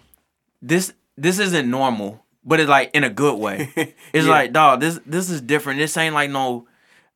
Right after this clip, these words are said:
Speaker 1: like I said, we come here and just let niggas be themselves. Like, and we ourselves. Like, we don't, I, I hate listening to shit where it's just like, "This sounds too professional.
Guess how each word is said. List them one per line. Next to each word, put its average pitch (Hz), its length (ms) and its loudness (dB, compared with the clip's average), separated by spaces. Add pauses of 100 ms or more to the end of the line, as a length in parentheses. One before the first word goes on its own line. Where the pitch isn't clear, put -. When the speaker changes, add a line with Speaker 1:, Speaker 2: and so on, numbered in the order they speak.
Speaker 1:
like 156 140 2
I 151 40 2
said, 160 200 0
we 185 100 0
come 160 220 -4
here 143 160 0
and 131 100 -4
just 123 140 -8
let 131 280 -2
niggas 131 320 -6
be 123 120 -4
themselves. 110 720 -6 (520)
Like, 120 240 0
and 120 180 -4
we 147 260 0
ourselves. 120 720 2
Like, 110 280 -6 (100)
we 120 180 -12
don't, 135 360 -4 (540)
I, - 260 -4 (100)
I 160 100 2
hate 165 320 0
listening 147 380 -4
to 123 60 -6
shit 127 300 -4
where 120 180 -2
it's 120 120 -2
just 110 160 -8
like, 104 280 -6 (320)
"This 151 120 -10
sounds 123 280 -6
too 127 180 -10
professional. 110 720 -8